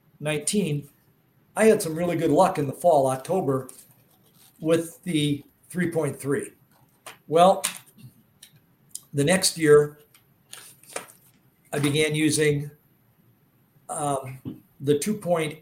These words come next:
eight. And I can tell you that May fifth of twenty twenty, third day of the season is up there, windy as hell. I went to a secret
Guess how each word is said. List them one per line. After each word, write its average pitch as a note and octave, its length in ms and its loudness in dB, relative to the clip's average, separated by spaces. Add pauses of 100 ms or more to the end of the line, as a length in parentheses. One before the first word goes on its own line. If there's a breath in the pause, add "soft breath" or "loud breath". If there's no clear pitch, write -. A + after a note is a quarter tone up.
eight. D3+ 420 -6 (800)
And D3+ 100 -6
I D3+ 80 0
can D3 160 -4
tell F3+ 160 0
you F3 100 -2
that D3 180 -2
May E3 280 0
fifth - 600 -2 (100)
of C3 420 -8
twenty D#3+ 320 -6
twenty, D#3+ 540 -2 (1300)
third F3+ 280 -4
day D#3+ 400 2
of C3+ 240 -8
the B2 60 -12
season C3+ 600 -4 (540)
is - 340 -10 (100)
up C#3+ 200 -8
there, C3+ 380 -2 (920)
windy D#3+ 440 -2
as - 140 -2
hell. C#3 440 0
I C#3+ 80 -6
went D3+ 260 -6
to D#3 120 -6
a C#3 60 -2
secret F#3 600 -6